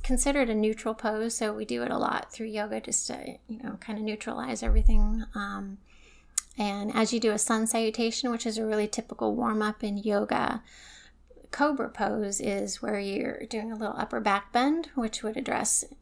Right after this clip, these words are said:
you know, the, it's basically the opposite movement of when you're bent over on a bike. Cobra is going the opposite way to help loosen up your upper back. And if you're d-, def-,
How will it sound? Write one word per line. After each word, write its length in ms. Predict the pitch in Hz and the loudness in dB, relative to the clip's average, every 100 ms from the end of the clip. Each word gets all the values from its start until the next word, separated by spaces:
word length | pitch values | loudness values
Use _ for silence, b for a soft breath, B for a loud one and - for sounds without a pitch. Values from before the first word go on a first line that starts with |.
| - | -10
you 100 | 226 | -8
know, 160 | 226 214 | -4 -4
the, 340 | 214 208 - - | -2 -2 -4 -8
it's 100 | - | -6
basically 400 | - 240 233 220 | 0 0 2 -2
the 120 | - | 0
opposite 760 | - 214 - - - - - - - | 0 -2 0 -2 -2 -4 -8 -12 -10
movement 380 | - 220 214 208 | 0 0 2 0
of 180 | 208 - | -2 -6
when 260 | 214 214 | -2 0
you're 100 | 202 | 0
bent 360 | 190 - 202 208 | -2 2 2 2
over 220 | 202 214 | -2 -2
on 160 | 196 202 | -4 -6
a 60 | |
bike. 540 | 202 214 - - - - | -4 -2 -2 -4 -10 -14
Cobra 400 | - - - - | -6 -4 -4 -6
is 220 | - 226 | -6 -6
going 260 | - - - | -6 -8 -10
the 80 | - | -6
opposite 480 | 202 - 202 - - | -4 -4 -4 -6 -4
way 240 | 196 208 | -4 -4
to 60 | 196 | -6
help 240 | 185 - - | -6 -8 -10
loosen 320 | 226 - 214 | -6 -4 -4
up 160 | 208 | -4
your 120 | 233 - | -6 -2
upper 240 | - 247 | 0 0
back. 540 | 214 208 208 254 - - B B B B B - | 0 -2 -2 -4 -10 -20 B B B B B -4
And 260 | 220 214 - | 0 0 2
if 160 | 220 | 0
you're 100 | 226 | 0
d-, 260 | 208 - - | -10 -6 0
def-, 340 | 220 226 - | 4 2 0